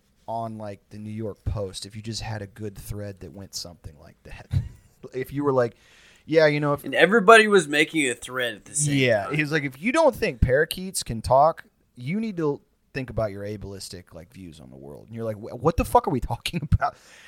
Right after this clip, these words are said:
Speaker 1: If you, uh, if you have a gerbil, maybe rethink that. Like, and it literally, like, a thousand word threads <laughs> on, like,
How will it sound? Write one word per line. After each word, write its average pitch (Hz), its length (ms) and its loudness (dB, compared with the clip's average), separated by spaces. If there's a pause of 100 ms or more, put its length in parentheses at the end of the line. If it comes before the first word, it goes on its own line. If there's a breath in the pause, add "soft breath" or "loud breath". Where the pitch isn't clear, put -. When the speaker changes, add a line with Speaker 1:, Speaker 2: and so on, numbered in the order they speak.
(140 loud breath)
Speaker 1:
If 156 200 -4
you, 320 240 4
uh, 147 440 8
if 139 180 0
you 233 120 -2
have 339 160 2
a 139 100 8
gerbil, 175 640 4 (260)
maybe 190 300 -2
rethink 123 460 -6
that. 85 380 -14
Like, 131 180 -6
and 160 180 0
it 160 100 -4
literally, 170 340 6
like, 127 180 2
a 117 60 -6
thousand 110 500 -2
word 107 180 -8
threads 110 500 -2 (140)
<laughs> - 140 -20
on, 127 180 -4
like, 117 300 -2